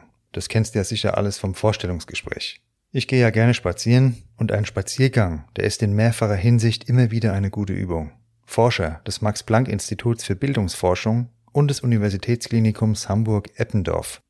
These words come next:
die haben in einer Untersuchung festgestellt, dass sich ein Spaziergang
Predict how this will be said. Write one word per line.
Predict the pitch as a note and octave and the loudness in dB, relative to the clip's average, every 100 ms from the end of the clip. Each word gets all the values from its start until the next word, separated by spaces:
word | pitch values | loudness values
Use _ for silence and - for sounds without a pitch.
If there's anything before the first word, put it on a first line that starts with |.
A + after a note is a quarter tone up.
| - | -4
die | F#2 | 0
haben | F#2+ A2+ | 2 4
in | A2 | 4
einer | G2+ G#2 | 4 2
Untersuchung | G2+ F#2+ A2+ G2+ G2 | 0 -2 -2 -2 -2
festgestellt, | C3 - F2+ - F2 G2 - _ _ _ | -4 -6 -6 -2 0 -2 -6 _ _ _
dass | A#2+ A2+ | 0 2
sich | B2+ | 0
ein | G2+ G2+ | 0 0
Spaziergang | - E2 - A2+ A#2+ A2+ A2+ | -2 -4 0 2 4 6 6